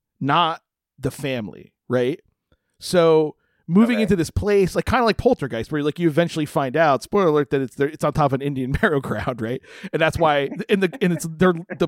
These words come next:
Speaker 1: the spirits are fighting back and possessing the houses, right? Or in Amityville Horror, you know, what
Speaker 2: Okay.
Speaker 1: you know as the viewer, there's a murder there. So I think if they, like, gave a little more of that,
Speaker 2: Right.
Speaker 1: that, like, 'cause see, okay, so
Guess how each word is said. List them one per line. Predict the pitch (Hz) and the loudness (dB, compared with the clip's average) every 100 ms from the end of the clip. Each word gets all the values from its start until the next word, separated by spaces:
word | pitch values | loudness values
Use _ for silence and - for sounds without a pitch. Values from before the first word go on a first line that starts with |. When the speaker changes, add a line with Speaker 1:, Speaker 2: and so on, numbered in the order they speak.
| - | -2
Speaker 1:
the | - | -2
spirits | - - 202 180 156 | -2 2 4 4 2
are | |
fighting | - 170 143 143 | 0 0 0 0
back | 139 135 | 0 -2
and | |
possessing | 127 135 127 123 | -4 -2 -4 -6
the | 127 | -4
houses, | 247 170 95 92 107 | 0 0 -2 -10 -6
right? | 123 - _ _ _ - | -6 -6 _ _ _ 0
Or | 160 | 2
in | 160 160 | 2 2
Amityville | 147 139 | 2 2
Horror, | 202 170 | 2 2
you | 135 143 | 0 0
know, | 143 135 131 131 | 2 4 2 -2
what | 135 131 | -4 -2
Speaker 2:
Okay. | 151 | 4
Speaker 1:
you | 240 | 4
know | 185 143 | 6 4
as | 127 | 2
the | 120 | -2
viewer, | 170 262 165 | -2 2 2
there's | 143 135 | 2 -2
a | 131 | 0
murder | 156 175 113 | 2 2 0
there. | 101 73 - _ _ _ _ _ - | -4 -12 -14 _ _ _ _ _ -8
So | 185 | -4
I | |
think | 185 339 349 | -2 0 -2
if | |
they, | - 262 | -2 0
like, | 226 - | 0 0
gave | 185 175 | 0 2
a | |
little | 151 170 180 | 2 2 2
more | 165 | 2
of | 139 | 2
that, | 123 | 0
Speaker 2:
Right. | 151 - | -2 -6
Speaker 1:
that, | 170 | -4
like, | 139 123 - - _ _ _ _ _ _ _ - | -2 -2 -6 -20 _ _ _ _ _ _ _ -4
'cause | 202 | -2
see, | 233 233 | 0 -2
okay, | 185 - 107 | -2 -4 -4
so | - 170 156 151 | 0 4 4 2